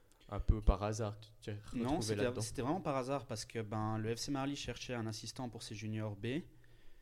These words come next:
Speaker 2: Et puis, euh, on m'avait approché, on m'a dit, ben, viens essayer, euh, voilà, c'est assistant dans un club, euh, un club amateur et il faut pas non plus beaucoup de qualifications au début, donc tu viens,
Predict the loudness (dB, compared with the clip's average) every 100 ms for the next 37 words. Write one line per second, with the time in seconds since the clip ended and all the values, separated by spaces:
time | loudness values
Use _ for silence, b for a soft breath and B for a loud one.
0 | b -12 -12 -10 -6 -4 -2 -2 -2 -2
1 | -2 -4 -4 -6 -6 -6 -4 -4 -4 -6
2 | -6 -4 -4 -4 -6 -8 -8 -6 -4 -4
3 | -6 -8 -12 -14 -8 -4 -4 -6 -10 -10
4 | -8 -4 -2 -2 -4 -6 -6 -6 -6 -8
5 | -10 B B B B B -12 -6 -2 0
6 | 0 -2 -2 -2 -2 -6 -8 -6 -6 -6
7 | -8 -10 -10 -12 -10 -8 -8 -10 -10 -10
8 | -6 -6 -6 -6 -6 -6 -6 -8 -6 -4